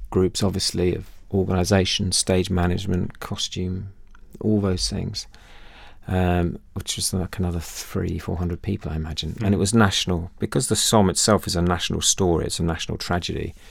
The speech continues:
Speaker 1: It had to be in, go to most parts of the U K. When I say most parts, I don't mean every village or every town, but it had to s-, it had to be throughout the country, in all the four, uh,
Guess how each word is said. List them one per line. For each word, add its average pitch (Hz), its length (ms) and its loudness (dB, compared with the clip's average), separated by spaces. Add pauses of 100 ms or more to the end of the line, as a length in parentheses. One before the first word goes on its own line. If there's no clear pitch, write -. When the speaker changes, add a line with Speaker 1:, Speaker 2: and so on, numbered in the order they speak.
(540)
Speaker 1:
It 87 60 -2
had 87 140 -2
to 82 100 -8
be 82 320 0 (220)
in, 85 360 -2 (1040)
go 101 160 8
to 104 140 2
most 95 420 4
parts - 380 2
of 85 60 -2
the 87 80 2
U 90 160 2
K. 92 420 2
When 95 100 2
I 92 60 6
say 92 160 2
most 85 240 0
parts, 85 240 0
I 87 60 0
don't 85 120 0
mean 85 160 2
every 85 160 0
village 85 420 0
or 80 100 -2
every 78 180 -4
town, 85 440 2
but 80 200 0 (280)
it 92 100 0
had 101 180 0
to 98 100 0
s-, - 160 -4 (400)
it 101 120 2
had 110 180 2
to - 100 -2
be 101 480 6 (880)
throughout 104 540 6
the - 60 -8
country, 90 640 -2 (920)
in 95 140 0
all 92 180 0
the 85 140 -6
four, 85 540 0 (1120)
uh, 82 260 -2